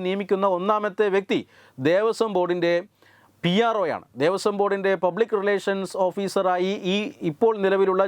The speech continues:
ജി എസ് അരുണിൻ്റെ, ആ, തെരഞ്ഞെടുപ്പുമായി ബന്ധപ്പെട്ട് അല്ലെങ്കിൽ നിയമനവുമായി ബന്ധപ്പെട്ട് നേരത്തെ തന്നെ പലതരത്തിലുള്ള വിവാദങ്ങളും ഉയർന്നിട്ടുള്ളതാണ്. ജി എസ് അരുണിൻ്റെ നിയമനം ഒരു പിൻവാതിൽ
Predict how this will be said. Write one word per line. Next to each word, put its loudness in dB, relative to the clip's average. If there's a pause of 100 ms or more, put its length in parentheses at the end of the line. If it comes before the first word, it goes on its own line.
(100)
ജി -4
എസ് -2
അരുണിൻ്റെ, 0 (760)
ആ, 4 (400)
തെരഞ്ഞെടുപ്പുമായി 2
ബന്ധപ്പെട്ട് 0
അല്ലെങ്കിൽ -2 (100)
നിയമനവുമായി 0
ബന്ധപ്പെട്ട് -4
നേരത്തെ 0
തന്നെ -2
പലതരത്തിലുള്ള -2 (100)
വിവാദങ്ങളും 0 (120)
ഉയർന്നിട്ടുള്ളതാണ്. 0 (500)
ജി 4
എസ് 2
അരുണിൻ്റെ 2 (120)
നിയമനം 2
ഒരു 0 (100)
പിൻവാതിൽ 0